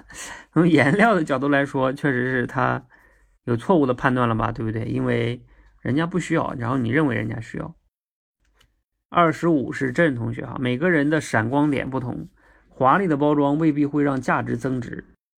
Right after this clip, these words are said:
有时候可能还会反，起反作用。这个也挺好的吧？我觉得这个郑，这个是没有问题的哈。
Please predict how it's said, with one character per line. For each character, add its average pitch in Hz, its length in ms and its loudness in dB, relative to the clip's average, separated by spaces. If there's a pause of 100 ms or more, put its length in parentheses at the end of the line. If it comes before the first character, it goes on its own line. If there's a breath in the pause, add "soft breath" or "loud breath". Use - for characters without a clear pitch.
(840)
有 139 120 0
时 135 120 0
候 170 100 2
可 135 160 -4
能 135 100 -2
还 127 140 -2
会 135 140 -2
反， 117 420 -4
起 - 160 -6
反 - 240 -8
作 - 140 -6
用。 - 160 -10 (1500 soft breath)
这 190 240 4
个 123 240 0
也 113 480 -2 (520)
挺 123 240 -4
好 120 160 2
的 110 100 -4
吧？ 110 340 -4
我 120 100 -4
觉 123 100 0
得 135 140 -4 (180)
这 175 160 -2
个 131 100 -2
郑， 143 300 0
这 180 160 -4
个 127 80 -4
是 113 140 -8
没 110 100 -4
有 107 100 -4
问 110 160 -6
题 123 140 -12
的 - 80 -14
哈。 147 160 -18